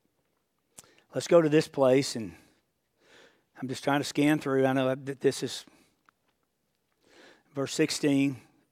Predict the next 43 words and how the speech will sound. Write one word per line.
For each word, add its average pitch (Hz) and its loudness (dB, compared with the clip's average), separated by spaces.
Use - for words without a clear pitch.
chapter 139 -2
nineteen. 127 -4
Just 143 -2
then 139 0
an 131 -2
old 147 0
man 143 0
came, 143 -2
came 143 0
in 156 6
at 147 4
evening 175 6
time 160 6
from 156 -2
his 160 -2
work 151 2
in 151 2
the 156 -2
field. 139 2
The - -8
man 151 4
was 160 -2
from 170 2
the 160 2
hill 165 6
country 170 0
of 147 0
Ephraim, 151 0
so - -4
he 139 2
lived 160 8
as 165 2
a 160 0
resident 165 4
foreigner 160 6
in 160 -2
Gibbeth. 147 2
But 143 -4
the 139 -12
townspeople 160 4
were 170 0
Benjamites. 156 4
Benjamites! 202 8